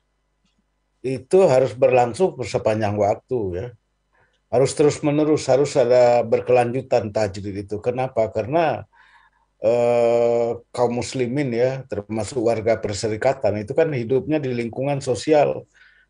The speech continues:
yang luas, lingkungan sosial, politik, ekonomi, dan lain sebagainya, yang memang, eh,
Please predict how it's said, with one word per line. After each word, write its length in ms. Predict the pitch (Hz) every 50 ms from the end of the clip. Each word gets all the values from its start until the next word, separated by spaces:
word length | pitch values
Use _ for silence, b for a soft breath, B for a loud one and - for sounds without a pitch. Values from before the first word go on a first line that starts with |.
| b 113
yang 240 | 120 117 117 117
luas, 480 | 120 135 135 131 120 110 - - - 107
lingkungan 400 | 131 113 117 127 123 123 120 107
sosial, 800 | - 123 110 98 - - 117 120 143 160 165 170 170 175 175 - b b b b b b b b _ -
politik, 720 | 107 104 113 131 143 147 143 - 156 147 143 143 143 -
ekonomi, 720 | 117 - - 117 110 113 147 156 151 147 151 151 151 147
dan 240 | 139 135 120 120 117
lain 80 | 117 110
sebagainya, 800 | 120 110 113 110 107 113 113 113 123 120 113 107 104 98 110 113 104 - - _ _ _
yang 320 | - 95 110 110 113 110 110
memang, 640 | 107 107 113 135 151 160 165 165 156 151 143 139 - _ b b b _ _ _ _ _ _ _ _ _ _ _ _ _ _ _ _
eh, 720 | - 107 117 113 113 110 113 113 113 110 107 110 110